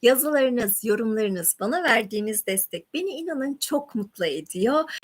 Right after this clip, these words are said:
Ee, bu geri dönüşümleri almak benim işime verdiğim saygı, sevgi, daha da böyle büyüyor ve ben gerçekten inanın çok mutlu oluyorum.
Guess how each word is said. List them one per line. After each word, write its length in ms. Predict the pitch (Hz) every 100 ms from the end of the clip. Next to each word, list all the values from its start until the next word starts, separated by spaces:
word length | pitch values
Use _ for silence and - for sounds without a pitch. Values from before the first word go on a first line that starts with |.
| -
Ee, 300 | 220 208 208
bu 100 | 254
geri 240 | 262 269
dönüşümleri 580 | 285 262 262 254 247 233
almak 560 | - 254 254 226 247 262 _ - 233 -
benim 360 | 240 269 285 -
işime 400 | 240 - 277 254
verdiğim 440 | 226 208 214 202
saygı, 580 | - - 226 214 202 226
sevgi, 840 | - 254 214 190 185 - 262 349 - - -
daha 240 | 254 269
da 140 | 269
böyle 380 | 202 233 220 196
büyüyor 420 | 220 240 233 285
ve 160 | 240 220
ben 200 | 254 247
gerçekten 520 | 277 302 294 - 214
inanın 380 | 220 254 233 247
çok 240 | 240 240
mutlu 280 | 220 214 190
oluyorum. 380 | 190 190 185 240